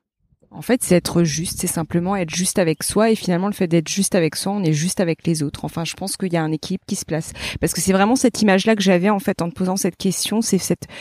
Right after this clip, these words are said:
notion d'horizontalité. Je me suis dit, tout est lié, en fait, tout est, euh, tout est plat, serein, euh,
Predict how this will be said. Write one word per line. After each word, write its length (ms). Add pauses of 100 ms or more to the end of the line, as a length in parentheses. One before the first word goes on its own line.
(200)
notion 260
d'horizontalité. 880
Je 100
me 60
suis 160
dit, 100
tout 220
est 20
lié, 380
en 80
fait, 220
tout 260
est, 180
euh, 140 (200)
tout 200
est 160
plat, 420 (140)
serein, 640 (100)
euh, 220